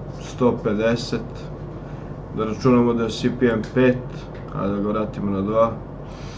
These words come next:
a, mesečno dve hiljade dolara i godišnje dvadeset pet hiljada dolara, što je prilično mnogo. Dok ovaj sajt ovde pokazuje mesečno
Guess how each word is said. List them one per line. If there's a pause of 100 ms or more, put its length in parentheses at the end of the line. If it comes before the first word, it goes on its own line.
(360)
a,
mesečno
dve
hiljade
dolara
i
godišnje (240)
dvadeset (160)
pet (600)
hiljada
dolara, (3000)
što
je
prilično (120)
mnogo. (580)
Dok
ovaj
sajt
ovde (100)
pokazuje
mesečno